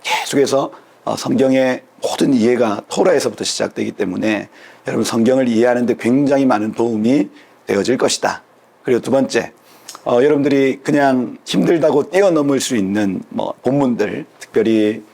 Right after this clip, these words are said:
뭐, 레위기 같은 본문들 뛰어넘을 수 있잖아요. 그런데 성경에서 가장 중요한 책이 레위기입니다. 그래서, 어, 그런 본문들을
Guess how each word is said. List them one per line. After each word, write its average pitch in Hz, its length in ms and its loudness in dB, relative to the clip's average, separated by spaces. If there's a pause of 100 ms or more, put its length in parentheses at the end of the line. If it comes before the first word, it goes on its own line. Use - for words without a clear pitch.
(180)
뭐, - 260 -4
레위기 131 360 2
같은 104 300 -2
본문들 104 640 -2 (420)
뛰어넘을 156 360 2
수 113 100 -2
있잖아요. 107 480 -4 (100)
그런데 113 220 -2
성경에서 135 420 0
가장 175 380 -2
중요한 143 340 2
책이 127 200 -2
레위기입니다. 110 1160 -4
그래서, 107 420 0 (360)
어, 107 180 0
그런 135 220 2
본문들을 127 760 0